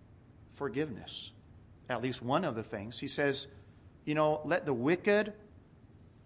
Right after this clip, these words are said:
uh, forsake his ways, and the unrighteous man his thoughts." Why? "Because my ways are higher than your ways." It's hard for us to forgive. And we say one time, two times, three times, you're out. You know, three strikes and you're out.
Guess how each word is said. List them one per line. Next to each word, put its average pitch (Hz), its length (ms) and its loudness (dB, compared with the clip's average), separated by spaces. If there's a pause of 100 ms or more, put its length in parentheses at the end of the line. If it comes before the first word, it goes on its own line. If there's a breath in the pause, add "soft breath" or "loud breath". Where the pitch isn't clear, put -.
(440)
uh, 127 400 6
forsake 170 500 4
his 190 180 2
ways, 180 600 0 (240 loud breath)
and 175 120 4
the 151 140 6
unrighteous 156 640 6
man 190 240 4
his 180 320 2
thoughts." - 500 4
Why? 151 300 4
"Because 156 320 0
my 165 240 4
ways 143 240 2
are 131 100 0
higher 151 260 2
than 147 180 -2
your 151 160 0
ways." 113 240 -2 (240 loud breath)
It's 190 140 2
hard 254 280 8
for 190 220 2
us 202 160 8
to 190 100 0
forgive. 151 680 4 (680)
And 147 100 4
we 180 120 8
say 175 280 8
one 170 320 8
time, 180 300 4
two 190 160 0
times, 185 320 2
three 175 160 2
times, 180 280 0
you're 143 140 2
out. 160 440 4 (220)
You 131 60 -6
know, 127 140 2
three 165 180 2
strikes 180 360 4
and 143 80 0
you're 143 100 2
out. 180 320 6